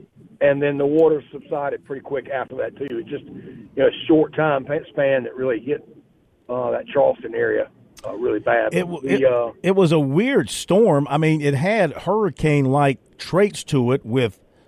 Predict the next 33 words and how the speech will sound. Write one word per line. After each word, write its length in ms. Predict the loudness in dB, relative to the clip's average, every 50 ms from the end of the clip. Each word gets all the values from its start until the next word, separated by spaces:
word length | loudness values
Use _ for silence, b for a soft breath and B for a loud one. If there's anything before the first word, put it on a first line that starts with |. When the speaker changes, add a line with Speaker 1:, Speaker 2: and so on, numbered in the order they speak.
| b b -8
Speaker 2:
a 120 | -6 -4 -4
strong 520 | -6 -4 -2 2 2 4 4 4 2 2
wind 420 | 2 2 2 2 2 2 0 -2 -6 _ _ -8
and 100 | -6 -6
a 60 | -4
lot 280 | 0 0 2 2 2 2
of 100 | 2 2
rain, 280 | 2 2 2 4 2 2
maybe 220 | 2 2 2 2
not 300 | 2 2 2 0 -2 -4
the 60 | -6 -8
s-, 140 | -8 -10 _ _
the, 160 | -16 -16 -16 -16 _ _ -20 -20 _ _ _ -14
the 60 | -12
s-, 200 | -12 -14 -16 -20 _ _ _
the 100 | -10 -10
strength 540 | -10 -10 -10 -6 -2 0 0 0 0 -2 -4
of 180 | -4 -4 -4 -4
hurricane 680 | -2 -2 -2 -2 -2 -4 -2 -2 0 0 0 -2 0
winds 340 | 0 2 2 2 2 0 0
that 140 | -2 -2 -2
are 60 | -2
a 40 | -2
hundred, 560 | 0 0 0 0 -2 -4 -6 -8 -10 -12 -12 -8 -4
hundred 280 | -2 -2 -2 -2 -4 -4 -4 -6 -6 -4
miles 260 | -2 -2 -2 -2 -2
an 100 | -2 -2
hour 220 | -2 0 -2 -2 -4
plus, 420 | -8 -8 -4 -2 0 0 -2 -2
and 100 | -4 -4
they're, 160 | -4 -4 -4 -6 -10
they're 160 | -8 -6 -6 -6
sustained. 680 | -8 -10 -16 -10 -6 -2 -2 0 0 0 -2 -4 -6